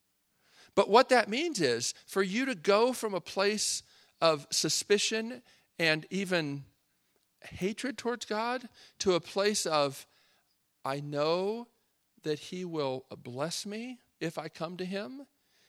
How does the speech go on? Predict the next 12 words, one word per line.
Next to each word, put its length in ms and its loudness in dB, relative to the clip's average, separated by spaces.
is 160 -4
a 80 -2
supernatural 920 -6
work. 460 -8
And 180 -6
one 200 2
that 140 -2
you 120 -4
need 200 -8
to 80 -10
pray 440 -6
for 480 -10